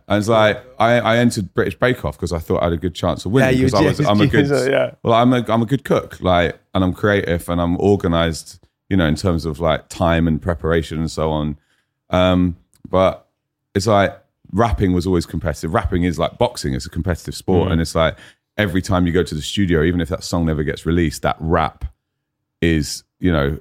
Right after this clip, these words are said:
Speaker 1: a sharpening of the tools as such, you know,
Speaker 3: Mm.
Speaker 1: it's like, 'cause you have to s-, keep your tools sharp in, in
Speaker 2: Yeah.
Speaker 1: when you're a lyricist. And I used to be obsessed with co-, co-, competing with, I don't know, whether it was Plan B, Professor Green, Calvin Harris, Ed Sheeran,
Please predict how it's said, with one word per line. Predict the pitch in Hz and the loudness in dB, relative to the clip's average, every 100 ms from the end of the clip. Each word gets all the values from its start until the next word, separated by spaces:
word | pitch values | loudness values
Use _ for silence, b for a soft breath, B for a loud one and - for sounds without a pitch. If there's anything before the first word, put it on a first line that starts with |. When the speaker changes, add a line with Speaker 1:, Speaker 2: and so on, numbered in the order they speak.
| - | -6
Speaker 1:
a | 80 | -6
sharpening | - 95 82 - 78 | 0 0 0 0 -2
of | 71 62 | -2 -4
the | |
tools | - 92 80 69 | -2 2 2 -2
as | 65 | -6
such, | - 55 - - | -4 -4 -4 -6
you | 69 | -2
know, | 65 69 | 0 2
Speaker 3:
Mm. | 82 - | 0 -2
Speaker 1:
it's | 76 65 | -6 -2
like, | 67 67 - | -2 -2 -4
'cause | 85 82 | -6 -4
you | |
have | 76 | -6
to | 76 | -6
s-, | - - | -12 -6
keep | 95 - | -6 -6
your | |
tools | - 92 | -2 -2
sharp | - 67 58 | 0 -4 -2
in, | 64 64 - | -4 -4 -4
in | 67 65 - | -4 -6 -6
Speaker 2:
Yeah. | 120 110 | -8 -4
Speaker 1:
when | 87 80 | 0 0
you're | 69 | 2
a | |
lyricist. | 76 73 - 67 - _ b b b - | 0 -2 -6 -12 -12 _ b b b -4
And | 92 92 90 - _ _ _ _ - | 0 2 0 -4 _ _ _ _ -2
I | 101 | 2
used | 120 120 107 | 4 2 2
to | 104 | -2
be | 98 95 | 0 0
obsessed | 82 - - 113 85 - | 0 -6 -4 -4 -4 -6
with | 69 - | -6 -4
co-, | - - | -8 -6
co-, | 90 | -8
competing | - 85 104 82 | -4 -2 0 0
with, | 80 71 - - - - | 0 -2 -6 -16 -12 -4
I | - | -2
don't | 110 | 0
know, | 73 | 0
whether | 90 87 | 0 0
it | 78 | -4
was | 76 | -10
Plan | - 95 95 90 | -4 0 2 2
B, | 90 87 | 2 0
Professor | 80 - 87 - | -4 -4 -4 -4
Green, | 87 90 87 85 | -4 -2 0 -2
Calvin | 92 95 90 87 | -2 0 0 0
Harris, | 90 87 | 0 -2
Ed | 87 85 | -4 -6
Sheeran, | - 85 90 87 87 | -2 0 2 2 0